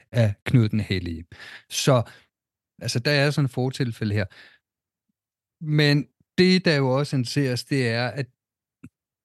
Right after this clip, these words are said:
det slår jo så fejl, det her invasionsforsøg,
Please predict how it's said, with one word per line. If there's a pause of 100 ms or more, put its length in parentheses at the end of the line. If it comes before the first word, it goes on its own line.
(200)
det
slår
jo
så
fejl, (1160)
det
her
invasionsforsøg,